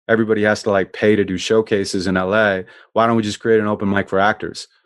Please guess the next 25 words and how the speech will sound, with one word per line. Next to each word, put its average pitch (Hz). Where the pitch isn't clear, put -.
So 120
we 110
did 120
that, 95
and 98
we 98
founded 104
it 87
together, 92
and 92
we 92
ran 92
that 92
for, 92
like, 90
five 90
years. 90
And 113
so 135
there 127
was 147
a 123
real 131
community 110
of 98